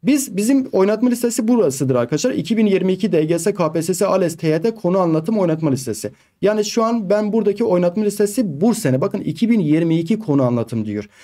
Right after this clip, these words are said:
Bu hem D G S, hem K P S S, hem ales, hem T Y T için uygundur sevgili arkadaşlar. M S U'ya çalışıyorsanız ona da uygundur. Ama özellikle D G S, K P S S, ales için muazzamdır.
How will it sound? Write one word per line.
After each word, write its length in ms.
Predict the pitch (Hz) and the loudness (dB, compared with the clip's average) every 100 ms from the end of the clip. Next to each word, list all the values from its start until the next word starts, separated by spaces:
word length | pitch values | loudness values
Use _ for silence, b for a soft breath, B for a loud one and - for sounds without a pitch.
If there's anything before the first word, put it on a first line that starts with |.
| b | b
Bu 140 | 175 233 | 0 2
hem 220 | 226 220 | 2 4
D 120 | 202 | 2
G 180 | 165 156 | 2 0
S, 160 | 156 190 | 0 -2
hem 120 | 180 | 0
K 180 | 180 160 | -2 0
P 120 | 151 | 0
S 120 | 139 | 0
S, 120 | 139 | 0
hem 120 | 185 | -2
ales, 280 | 180 190 185 | 0 0 -2
hem 140 | 170 170 | -6 -2
T 80 | |
Y 120 | 151 143 | 0 0
T 120 | 175 | -2
için 240 | 170 220 | -2 -2
uygundur 400 | 139 131 131 135 | 2 2 2 0
sevgili 260 | 110 113 113 | -2 -4 -2
arkadaşlar. 420 | 110 117 117 240 240 B B | -2 -4 -4 -4 -4 B B
M 160 | 160 170 | -2 0
S 120 | 185 | 0
U'ya 200 | 190 208 | 2 2
çalışıyorsanız 640 | 202 175 175 190 196 190 | 2 -2 -2 -2 -2 -4
ona 240 | 180 156 160 | 0 0 0
da 40 | |
uygundur. 500 | 123 120 110 127 185 226 B _ | 0 -2 0 0 0 -4 B _
Ama 260 | - 185 - | -2 0 0
özellikle 680 | 127 127 131 185 240 135 120 | 0 2 2 0 0 0 0
D 100 | 131 | 0
G 120 | 143 | 0
S, 140 | 190 | -2
K 180 | 190 135 | -4 -2
P 100 | 139 | -2
S 120 | 139 | -4
S, 120 | 156 | -4
ales 340 | 175 160 170 165 | 0 0 0 -4
için 240 | 135 220 | -4 0
muazzamdır. 720 | 135 131 120 113 117 107 104 | 2 2 2 0 -2 -2 -6